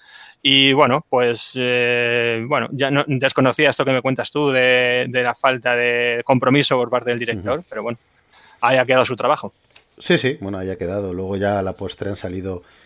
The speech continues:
Speaker 2: eh, otros escándalos, eh, de Bryan Singer, eh, se hablan de ciertos escándalos sexuales, también comentan que,
Speaker 1: <laughs>
Speaker 2: que Rami Malek, eh, no lo soportaba y no quería que estuviera, eh, en fin, eh,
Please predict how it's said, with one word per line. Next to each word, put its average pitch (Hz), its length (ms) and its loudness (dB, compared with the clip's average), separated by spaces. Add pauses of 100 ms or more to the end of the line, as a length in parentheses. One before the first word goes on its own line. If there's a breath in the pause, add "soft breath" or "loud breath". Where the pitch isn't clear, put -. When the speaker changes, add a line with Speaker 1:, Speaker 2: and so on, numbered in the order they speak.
(180 soft breath)
Speaker 2:
eh, 90 160 -14
otros 95 640 -4
escándalos, 92 720 -2
eh, - 20 -4
de 87 480 -8
Bryan 90 300 -10
Singer, 87 480 -8
eh, 85 180 -10 (460 soft breath)
se - 140 -10
hablan 90 220 -4
de 85 100 -4
ciertos 85 280 -12
escándalos 85 440 -12
sexuales, 127 760 0
también 95 280 -8
comentan 95 420 -6
que, 101 200 2 (200)
Speaker 1:
<laughs> - 220 -20
Speaker 2:
que 101 140 0
Rami 98 320 0
Malek, 101 400 0
eh, 98 260 -8
no 104 220 -8
lo 101 80 -6
soportaba 95 960 -2
y 95 160 -8
no 101 180 -8
quería 95 280 -8
que 90 60 -10
estuviera, 131 640 -2 (600 loud breath)
eh, 92 280 -6
en 95 60 -4
fin, 82 200 -2 (680)
eh, 82 260 -16